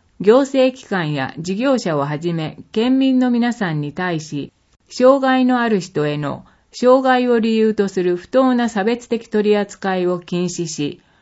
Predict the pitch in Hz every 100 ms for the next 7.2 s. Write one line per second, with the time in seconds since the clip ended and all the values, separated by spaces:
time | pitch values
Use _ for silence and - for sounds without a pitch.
0 | _ _ - 247 269 269 262 262 254 233
1 | 208 - 151 151 151 165 220 247 233 226
2 | 220 214 214 - 139 147 156 156 156 147
3 | 139 - _ _ - 143 208 262 277 269
4 | 262 240 254 240 175 151 143 190 202 202
5 | 196 185 180 180 170 233 247 240 208 160
6 | 156 151 143 139 139 - 170 170 151 147
7 | 143 -